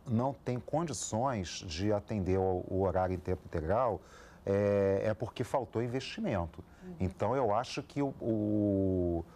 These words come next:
Speaker 1: eu acho que num país, a-, até onde eu sei, pelo menos, me parece que um preso te-, dá mais despesa pro Estado do que o aluno, é porque tem muita coisa pra ser repensada. Então, eu acho que investir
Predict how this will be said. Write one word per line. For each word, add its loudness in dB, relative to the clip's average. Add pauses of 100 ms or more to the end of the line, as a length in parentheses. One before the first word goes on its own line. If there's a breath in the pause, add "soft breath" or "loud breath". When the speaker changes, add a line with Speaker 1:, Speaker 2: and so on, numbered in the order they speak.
(240 loud breath)
Speaker 1:
eu 2
acho -2
que -2
num -2
país, 0
a-, 2
até -2
onde -2
eu 2
sei, -2
pelo 0
menos, -2 (280 loud breath)
me 2
parece -2
que -8
um -2
preso 0 (320)
te-, -2
dá 0
mais -2
despesa -4
pro -4
Estado -2
do -6
que -8
o 2
aluno, -4 (380 loud breath)
é 2
porque -6
tem 0
muita 0
coisa -2
pra -4
ser -4
repensada. -2 (380 loud breath)
Então, 0
eu 4
acho -2
que 0
investir -2